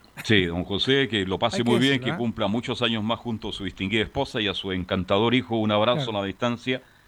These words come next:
Speaker 1: para don José Antonio Holguín.
Speaker 2: Claro.
Speaker 1: Bien.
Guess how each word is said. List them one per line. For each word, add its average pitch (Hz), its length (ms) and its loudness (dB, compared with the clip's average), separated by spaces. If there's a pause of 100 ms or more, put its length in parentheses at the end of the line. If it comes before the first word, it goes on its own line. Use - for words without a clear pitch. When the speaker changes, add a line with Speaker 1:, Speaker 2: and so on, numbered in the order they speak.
(260)
Speaker 1:
para 90 160 2
don 87 80 4
José 110 500 0
Antonio 113 640 -2
Holguín. 90 480 -2
Speaker 2:
Claro. 123 220 -10 (260)
Speaker 1:
Bien. 120 220 6